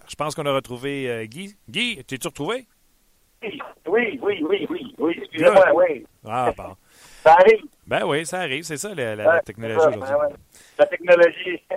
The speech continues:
Speaker 2: <laughs>
Speaker 1: Hey, Guy, je reviens,
Speaker 2: Ouais,
Speaker 1: euh,
Speaker 2: bon.
Speaker 1: d-, une dernière question sur, sur,
Speaker 2: Ouais.
Speaker 1: sur, sur Jacques Demers.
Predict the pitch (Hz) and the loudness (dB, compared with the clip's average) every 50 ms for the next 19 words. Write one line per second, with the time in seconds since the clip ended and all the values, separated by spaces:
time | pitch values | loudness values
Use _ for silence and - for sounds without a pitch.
0 | - - - - - - 294 - - - - _ _ _ - 135 147 139 123 151 | -8 -6 -6 -6 -4 -4 -6 -6 -6 -10 -20 _ _ _ -6 -4 -4 -4 -6 -8
1 | 180 175 - 143 123 156 151 120 123 156 175 180 - 175 147 139 127 127 120 180 | -8 -8 -6 -4 -2 0 -2 -2 -2 -4 0 4 6 6 6 4 0 -2 -2 -2
2 | - 156 - - - 139 135 147 147 160 180 185 180 - - 131 - - 165 170 | -2 -2 -4 -8 -10 -8 -4 -4 -4 -2 -4 -6 -6 -6 -6 -8 -8 -6 -8 -8
3 | 156 - 143 131 123 123 120 110 - - 135 127 127 147 135 - - - _ - | -6 -6 -6 -6 -4 -6 -6 -8 -8 -8 -8 -4 -2 -2 -2 -2 -4 -10 _ -16
4 | - 139 127 113 120 131 131 123 120 117 110 117 127 127 - - - - | -10 -10 -8 -4 -4 -4 -4 -4 -6 -8 -6 -6 -8 -10 -12 -14 -18 -18